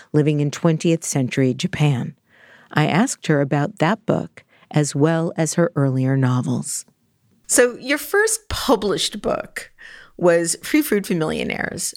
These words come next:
but the first book you wrote was called Revival of the Senses, which you didn't publish. And you've said this about that book. "It was so boring. Really competent prose,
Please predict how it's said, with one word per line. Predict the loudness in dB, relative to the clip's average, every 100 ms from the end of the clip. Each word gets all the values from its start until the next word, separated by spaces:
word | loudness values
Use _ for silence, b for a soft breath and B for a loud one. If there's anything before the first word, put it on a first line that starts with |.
| -2
but | 0
the | 0
first | 0 2 0 -2 -8 -4
book | 0 0 0 0
you | 0
wrote | 0 -2 -2 -4 -10 -18 B B B
was | 0 0 0
called | -2 0 0 0
Revival | 0 2 0 -2 -4
of | -4
the |
Senses, | -2 -2 -2 -2 -2 -2
which | -2 -2 0
you | 0
didn't | 0 0 0 -4 -6
publish. | -6 -4 -2 -2 -2
And | -4 -4 -2
you've | 0 2
said | 0 -2 0
this | 0 0
about | 0 -2 -2
that | -2 -4 -4
book. | -8 -8 -10 -20 b b b b b
"It | 0
was | 2 2
so | 4 2
boring. | 2 0 0 -2 -8 -14 _ b b b
Really | 2 2 -2
competent | -2 0 -2 -4
prose, | -2 0 0 -2 -4